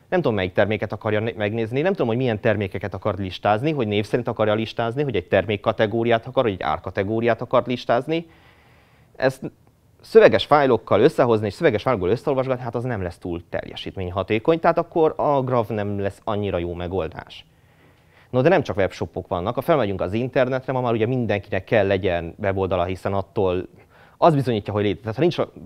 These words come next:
egy cégnek weboldala, akkor az a cég nem létezik, nem, nincs hitelessége. Így gondolkodnak az emberek.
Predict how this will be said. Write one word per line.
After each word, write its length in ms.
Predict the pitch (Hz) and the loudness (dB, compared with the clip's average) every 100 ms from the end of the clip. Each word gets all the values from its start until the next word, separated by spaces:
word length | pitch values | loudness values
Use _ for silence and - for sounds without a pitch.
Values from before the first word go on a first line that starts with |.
| - | -8
egy 160 | 110 - | -8 2
cégnek 280 | 127 92 | 2 2
weboldala, 360 | 104 131 151 127 | -2 0 2 2
akkor 140 | 104 | 0
az 60 | 104 | -2
a 80 | 101 | -2
cég 220 | - 98 | 0 -2
nem 160 | 101 92 | -2 -2
létezik, 380 | 90 95 90 | -4 -4 -6
nem, 240 | 101 110 107 - | -4 -4 -6 -6
nincs 180 | 131 | -4
hitelessége. 800 | 113 104 87 80 - 80 73 - _ - - _ - | -4 -4 -4 -4 -8 -8 -8 -12 _ -20 -20 _ -12
Így 160 | 110 98 | -8 -4
gondolkodnak 560 | 101 92 85 92 92 | -4 -4 -4 -6 -6
az 100 | 92 | -4
emberek. 500 | 101 90 82 82 - | -4 -2 -2 -4 -6